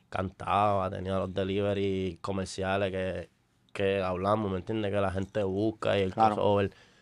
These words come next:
Speaker 1: El, el chamaquito estaba completo, ¿me entiendes? Él, él, un chamaquito criado en la música como Hydro, ¿me entiendes? Que ellos, pues, ya vienen con su conocimiento también y eso. El chamaquito estaba bien pillo, en realidad. Era,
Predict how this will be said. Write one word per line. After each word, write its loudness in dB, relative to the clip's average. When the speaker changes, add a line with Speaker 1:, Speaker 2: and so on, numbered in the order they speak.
Speaker 1:
El, 4
el 4
chamaquito 2
estaba 10
completo, 2
¿me 4
entiendes? 2
Él, 2
él, 4
un -4
chamaquito 0
criado 4
en 4
la 4
música 2
como -2
Hydro, 0
¿me -2
entiendes? 0
Que 0
ellos, 4
pues, 4
ya 2
vienen 4
con 0
su 0
conocimiento 0
también 2
y 2
eso. 2
El 0
chamaquito 0
estaba 8
bien 6
pillo, 4
en -2
realidad. 2
Era, 4